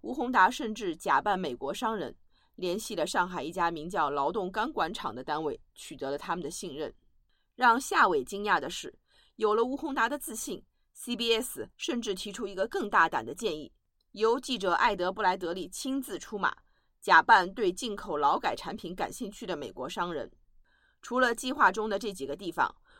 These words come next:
吴宏达还大胆做了一个去青海劳改农场探访的计划。他已经和这家生产牦牛皮和羊皮的农场接触过，得到了对方的许可。接下来的一切顺利得不可思议，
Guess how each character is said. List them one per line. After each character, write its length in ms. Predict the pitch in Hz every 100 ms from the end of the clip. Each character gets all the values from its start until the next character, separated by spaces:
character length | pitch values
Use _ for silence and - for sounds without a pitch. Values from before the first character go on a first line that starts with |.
| _
吴 120 | - 220
宏 180 | 220
达 200 | 226 185
还 180 | 196 180
大 220 | 185 208
胆 200 | 175 156
做 180 | 175 202
了 80 | 180
一 100 | 175
个 140 | 180
去 280 | 147 - 190
青 300 | 175 - 302
海 200 | 359 151
劳 200 | 131 131
改 180 | 190 143
农 160 | 147 170
场 220 | - 143
探 200 | - 185
访 180 | 185 -
的 100 | 123
计 180 | - 175
划。 220 | - - - _ _
他 240 | - 220 208
已 80 | 175
经 180 | 180
和 160 | 196 165
这 140 | 202
家 200 | 180 180
生 240 | 180 233 208
产 240 | - 165
牦 220 | 151 165
牛 160 | 220 233
皮 260 | - 175 214
和 140 | 202
羊 180 | 175 190
皮 160 | 262
的 80 | 208
农 160 | 175 202
场 240 | - 135
接 200 | 185 240
触 200 | 254 -
过， 300 | 175 160 - _ - - _
得 160 | 170
到 140 | 202 185
了 100 | 143
对 160 | 190
方 200 | 170 180
的 80 | 160
许 240 | 180 139
可。 280 | 170 - - - - _ _ _ _ _ _ -
接 140 | 247
下 180 | 277 233
来 120 | 196
的 120 | 196
一 80 | 185
切 320 | 185 233 190
顺 240 | 220 311 240
利 100 | 190
得 80 |
不 100 | 170
可 160 | 185 -
思 220 | 151 -
议， 180 | 196 -